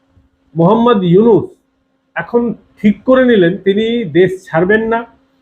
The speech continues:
তিনি দেশে নির্বাচন দেবেন না, নির্বাচিত সরকারকে তিনি আসতে দেবেন না, চেয়ার পেয়েছেন, চেয়ারের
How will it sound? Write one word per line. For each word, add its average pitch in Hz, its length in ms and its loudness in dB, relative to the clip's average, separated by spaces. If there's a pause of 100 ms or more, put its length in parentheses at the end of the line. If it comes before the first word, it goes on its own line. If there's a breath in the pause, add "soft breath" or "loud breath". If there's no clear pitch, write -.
(240)
তিনি 202 180 2 (140)
দেশে 185 220 0
নির্বাচন 185 540 2 (160)
দেবেন 190 260 2 (100)
না, 233 80 -4 (460 soft breath)
নির্বাচিত 208 480 0 (160)
সরকারকে 208 540 -2
তিনি 202 140 2 (120)
আসতে 156 280 -8
দেবেন 226 300 2
না, 240 60 -2 (600)
চেয়ার 196 360 2
পেয়েছেন, 208 440 0 (540)
চেয়ারের 196 320 2